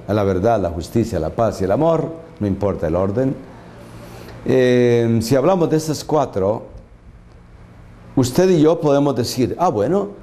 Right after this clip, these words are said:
pues comprometámonos a construir la verdad, a construir la justicia, a construir la paz, a construir el amor",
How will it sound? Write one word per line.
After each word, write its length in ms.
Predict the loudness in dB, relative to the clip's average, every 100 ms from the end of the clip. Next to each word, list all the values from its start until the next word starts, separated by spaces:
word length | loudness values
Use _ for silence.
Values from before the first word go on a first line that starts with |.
| -6
pues 160 | -6
comprometámonos 1120 | 0 -2 0 2 2 2 0 0 0 -2 -2 -2
a 80 |
construir 520 | -4 -4 -4 -2 0 2
la 100 | 0
verdad, 760 | 0 -4 0 0 2 2 2
a 140 | 0
construir 480 | -2 -4 -4 -2 0
la 80 | 0
justicia, 800 | -2 -8 -4 0 0 0 0 0
a 80 | 0
construir 460 | -2 -4 -2 -2
la 100 | -2
paz, 380 | -4 -2 -2 -2
a 80 | -4
construir 400 | -2 -4 0 0
el 60 | 0
amor", 400 | 2 2 0